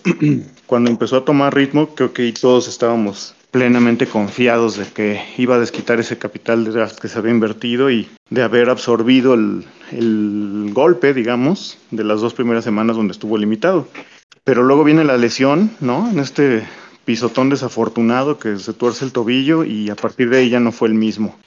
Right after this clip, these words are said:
Que aquí jugando un poco al abogado de Saquon, que sabrán muchos que soy gran fan de él, pues la ofensiva de Giants fue un completo desastre, ¿no? Creo que nadie se salvó, literalmente,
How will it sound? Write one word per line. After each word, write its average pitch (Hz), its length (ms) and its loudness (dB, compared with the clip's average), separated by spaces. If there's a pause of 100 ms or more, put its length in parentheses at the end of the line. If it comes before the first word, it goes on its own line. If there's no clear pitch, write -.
Que - 120 -4
aquí - 200 -2
jugando 127 280 4
un 127 80 2
poco 123 240 0
al 113 80 4
abogado 110 320 4
de 113 60 4
Saquon, 135 420 -2
que 104 240 -4 (100)
sabrán 110 360 -2
muchos 113 300 -2
que - 120 -14
soy 110 440 -2 (140)
gran 113 260 -4
fan 113 260 -4
de 113 160 2
él, 170 140 -4 (240)
pues 117 140 0
la 113 100 2
ofensiva 117 420 -2
de 104 240 0
Giants 110 480 -2
fue 113 160 -2
un 117 140 0
completo 110 640 -4
desastre, 101 540 -8
¿no? 107 260 -6
Creo 113 140 -6
que 120 120 -4
nadie 120 340 0
se 113 120 -12
salvó, 113 540 -4 (180)
literalmente, 120 1080 0